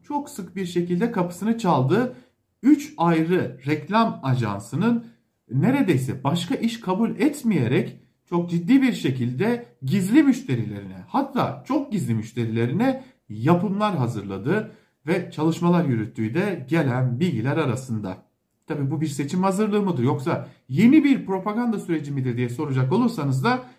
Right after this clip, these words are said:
şahsi yorumum Türkiye belki de baskın seçimiyle karşı karşıya kalabilir şeklinde.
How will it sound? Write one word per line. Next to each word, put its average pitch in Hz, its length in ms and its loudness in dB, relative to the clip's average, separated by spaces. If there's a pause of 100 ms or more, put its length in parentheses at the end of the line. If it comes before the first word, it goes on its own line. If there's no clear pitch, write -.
şahsi 190 480 -2
yorumum 196 580 0 (260)
Türkiye 190 640 -4
belki 139 280 -4
de 175 200 0
baskın 151 340 -2
seçimiyle 127 520 -2
karşı 139 320 -2
karşıya 131 420 -2
kalabilir 135 400 -2
şeklinde. 90 600 -8